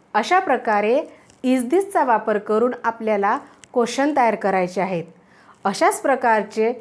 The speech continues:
सेंटेन्सेस पुन्हा आपण करून पाहूयात. जसं की, "Is this your home?"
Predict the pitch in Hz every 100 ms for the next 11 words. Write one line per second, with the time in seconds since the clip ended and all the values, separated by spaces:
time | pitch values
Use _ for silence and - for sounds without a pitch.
0 | - - 233 208 208 254 269 269 240 247
1 | 247 240 285 294 294 285 254 254 262 240
2 | 233 233 240 269 - _ _ _ - 214
3 | 277 311 311 254 262 262 - _ _ _
4 | _ _ - 294 330 269 269 285 285 214
5 | 214 240 240 254 311